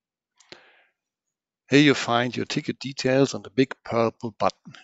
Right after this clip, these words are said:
Just click it and enter the R C three world, having ticket infos with you. Well, this page will look different when entering for the first time.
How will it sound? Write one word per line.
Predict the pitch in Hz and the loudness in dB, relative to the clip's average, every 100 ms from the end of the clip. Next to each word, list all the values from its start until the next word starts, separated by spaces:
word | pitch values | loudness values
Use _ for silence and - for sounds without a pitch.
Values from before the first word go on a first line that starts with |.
| _ | _
Just | - - | -4 -4
click | - - - | -2 0 2
it | 170 170 - - | 2 0 -8 -12
and | 107 | -8
enter | 110 135 127 | -6 -4 -4
the | 107 - | -4 -2
R | 110 | -2
C | - 110 | -2 -6
three | - 127 127 | -8 -6 -6
world, | 110 120 143 - - - | -2 -2 -2 -8 -20 -20
having | - 113 113 107 | -8 -8 -6 -10
ticket | - 151 131 101 | -2 -2 -2 -6
infos | 120 117 - 113 104 | -10 -12 -12 -16 -14
with | 110 - - | -14 -14 -18
you. | - _ _ _ _ _ _ _ _ _ _ _ _ | -20 _ _ _ _ _ _ _ _ _ _ _ _
Well, | 139 120 110 - | 2 2 -2 -2
this | 135 | -2
page | - 135 - | 2 0 0
will | 127 | -2
look | 117 107 - | -4 -6 -4
different | 135 - 110 101 _ | -4 -2 -10 -12 _
when | 117 107 | -10 -6
entering | 110 107 - 104 | -6 -6 -6 -8
for | 101 113 | -6 -8
the | 95 | -8
first | - 107 - | -4 -4 -4
time. | - 101 - | -8 -16 -18